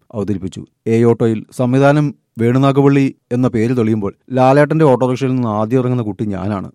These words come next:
ഏകലവ്യനിൽ ഹോട്ടൽ സാഗരയുടെ മുന്നിൽ കരഞ്ഞു നിൽക്കുന്ന കുട്ടിയും ഞാനാണ്. അച്ഛന്റെ അക്ഷര തിയേറ്റേഴ്സിന്റെ നാടകത്തിൽ കോളേജ് അവധിക്കാലത്ത് അഭിനയിക്കാൻ പോകുമായിരുന്നു. അനിമേറ്ററുടെ ജോലി മെച്ചപ്പെടുത്താൻ സിനിമയുടെ ഫ്രെയിം അറിയുന്നത് നല്ലതാണെന്ന് അറിഞ്ഞപ്പോൾ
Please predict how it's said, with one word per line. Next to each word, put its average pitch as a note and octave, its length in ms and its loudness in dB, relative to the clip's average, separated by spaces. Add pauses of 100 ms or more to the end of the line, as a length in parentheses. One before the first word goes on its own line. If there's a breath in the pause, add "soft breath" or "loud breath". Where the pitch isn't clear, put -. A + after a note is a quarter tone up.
(140)
ഏകലവ്യനിൽ C#3+ 640 4 (120)
ഹോട്ടൽ B2+ 260 -4
സാഗരയുടെ B2+ 500 -2
മുന്നിൽ B2 260 -2 (120)
കരഞ്ഞു C3 260 0
നിൽക്കുന്ന D3+ 280 0
കുട്ടിയും A2 560 -2
ഞാനാണ്. F#2+ 400 -8 (200)
അച്ഛന്റെ B2 420 -6 (200)
അക്ഷര D3 320 -4
തിയേറ്റേഴ്സിന്റെ C3+ 460 -6
നാടകത്തിൽ G#2+ 520 -4 (220)
കോളേജ് A2+ 340 2
അവധിക്കാലത്ത് A#2 560 -2 (100)
അഭിനയിക്കാൻ A#2 460 -4
പോകുമായിരുന്നു. F#2 520 -6 (160)
അനിമേറ്ററുടെ A#2+ 540 -2
ജോലി A#2 240 -2
മെച്ചപ്പെടുത്താൻ A2 580 -6 (220)
സിനിമയുടെ C3+ 360 0
ഫ്രെയിം A2 400 -4 (160)
അറിയുന്നത് A#2+ 540 -2 (140)
നല്ലതാണെന്ന് A#2 920 -2
അറിഞ്ഞപ്പോൾ G#2 440 -8